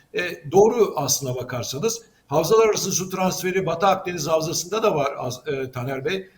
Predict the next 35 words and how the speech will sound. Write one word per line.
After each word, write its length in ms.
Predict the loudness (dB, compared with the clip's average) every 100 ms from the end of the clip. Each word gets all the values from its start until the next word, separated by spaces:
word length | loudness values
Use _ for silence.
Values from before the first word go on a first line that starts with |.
| _ -10
Bu 160 | -6
su 180 | -4 -4
tahsisi, 480 | -2 0 0 -2 -4
e, 440 | -6 -4 -2 0
raporlarında, 640 | 0 0 0 -2 -2 -4 -6
planlarında. 720 | -6 -8 -6 -6 -2 -4 -4 -10 -4
Ama 240 | 0 0
biz 160 | 2 2
hep 180 | 2
söylüyoruz, 540 | 0 -2 2 0 0 0
havzalar 380 | 0 2 0 0
arası 260 | -2 -4
su 200 | -8 -12
transferi 520 | -6 -4 -4 -4 -2
yapılmamalı 640 | -2 2 0 2 0 0 0
diye-, 280 | -2 -4 0
demiyoruz 420 | 0 2 0 0
ama 240 | -4 -4 -8 -18 _ _
en 240 | -2 0 0
son 440 | 0 4 4 4
yöntem 420 | 2 0 2 2 2
olarak 420 | 0 0 -2 -4
kullanılmalı. 640 | -4 -4 -4 -4 -4 -4 -4
Çünkü 400 | -6 -4 -6 -8 -20 _ _ _ 6
o 160 | 6
transfer 440 | 6 -2 -2 -2 -2
ettiğiniz 460 | -4 -4 -4 -2 -2
suya, 460 | -2 0 0 0 -6
suyun 360 | -6 -2 -2 2
geldiği 420 | 2 0 0 0
havza 420 | 2 0 -2 -4
o 160 | 2 2
suya 380 | 2 0 0 0
bir 60 |
gün 300 | -2 -4 -8